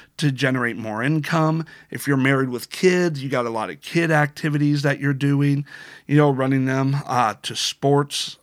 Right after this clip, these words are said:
uh, practices, you know, uh, playgrounds, making sure that they get their mommy and daddy time, depending on the age of the kids.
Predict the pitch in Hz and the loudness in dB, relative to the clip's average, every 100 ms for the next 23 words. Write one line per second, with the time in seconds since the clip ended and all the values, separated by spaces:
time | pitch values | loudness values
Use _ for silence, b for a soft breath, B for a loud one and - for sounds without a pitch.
0 | - 123 117 - 143 135 139 139 - 143 | -6 -4 -4 -4 0 0 0 -4 -2 0
1 | 147 143 143 B B B B - 143 139 | 2 0 -2 B B B B 0 4 4
2 | 131 117 107 95 - 156 156 139 143 143 | 2 2 0 0 -4 0 2 2 2 4
3 | 139 135 131 135 123 123 143 139 131 - | 2 0 0 -2 -4 -2 0 2 0 -2
4 | 131 123 135 135 135 B B B 139 147 | -4 0 0 0 -4 B B B 0 2
5 | 131 120 139 139 131 123 127 131 135 - | 2 0 2 2 0 0 0 0 -2 -2
6 | 131 127 135 156 - 320 294 240 180 165 | -2 0 -2 -4 -4 0 0 2 2 2
7 | 147 131 123 110 - 98 - 143 | 2 2 -2 -8 -10 -12 -12 -16